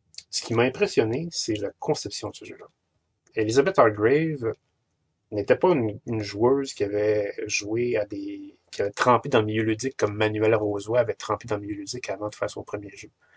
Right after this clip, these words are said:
Elizabeth Hargrave n'avait pas fait de jeu non plus, c'était son premier jeu. Elle, elle avait joué à, essentiellement aux jeux qui sont parus dans les dix dernières années. Donc, ses jeux préférés, c'était Castles of Burgundy, les Châteaux de Bourgogne.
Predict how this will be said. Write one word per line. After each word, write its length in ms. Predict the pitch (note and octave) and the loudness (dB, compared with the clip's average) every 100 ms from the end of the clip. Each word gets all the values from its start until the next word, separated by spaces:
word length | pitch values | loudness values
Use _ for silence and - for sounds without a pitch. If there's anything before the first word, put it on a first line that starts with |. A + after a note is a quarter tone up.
| _ - - _ _ _ _ _ - | _ -20 -20 _ _ _ _ _ -10
Elizabeth 400 | - F#2 A2+ B2+ | -6 -2 0 6
Hargrave 320 | A2+ G#2+ C#3+ | 6 8 6
n'avait 140 | B2 G2+ | 6 2
pas 140 | G#2+ | 2
fait 100 | A#2 | 0
de 120 | F#2+ | 0
jeu 120 | G2+ G#2+ | 0 -2
non 160 | F#2+ | -6
plus, 160 | - D#3 | -10 -6
c'était 140 | A#2+ | -4
son 140 | - G#2+ | -4 -2
premier 260 | A#2 G#2 | -2 -2
jeu. 200 | G#2+ G#2 _ _ _ _ _ _ _ _ - | -2 -6 _ _ _ _ _ _ _ _ 4
Elle, 160 | - E3+ | 8 10
elle 120 | A#2+ | 10
avait 180 | G#2+ G2+ | 8 6
joué 360 | G#2+ A#2+ C#3 | 4 4 6
à, 380 | A2 G2+ G2 - - - - - - | 6 6 2 -2 -6 -16 -18 -20 -6
essentiellement 580 | B2 C#3+ C3+ E3+ C#3+ C#3 | 2 4 6 4 4 4
aux 200 | A2+ G#2+ | 2 2
jeux 420 | G#2+ B2 C3+ D3 - _ | -2 -2 -2 -6 -12 _
qui 100 | - | -6
sont 160 | - G2+ | -2 2
parus 260 | G#2 A#2+ | 2 2
dans 100 | A2 | 0
les 120 | G2 | -2
dix 180 | F#2+ A2 | -4 -2
dernières 320 | G#2 G2 G2 | -2 -4 -6
années. 120 | - - _ _ _ _ _ | -10 -18 _ _ _ _ _
Donc, 320 | - F#2 F#2 - | -4 -4 -4 -10
ses 240 | - - G#2+ | -4 0 2
jeux 120 | C3 | 4
préférés, 600 | C3+ B2 G#2+ A#2 D3 D#3+ | 4 6 4 4 -2 -4
c'était 680 | - A2 - A2 A2 A2 A2 - | -4 -4 0 4 4 2 -2 2
Castles 440 | A2+ G#2+ B2 A2 | 4 4 4 2
of 80 | G#2+ | 2
Burgundy, 460 | G#2 G#2+ G2 - B2+ | 0 -2 -8 -12 -10
les 120 | A#2+ | -8
Châteaux 280 | - G#2+ A2+ | -4 -4 -6
de 60 | A2 | -8
Bourgogne. 420 | F#2+ G2+ B2 | -8 -8 -14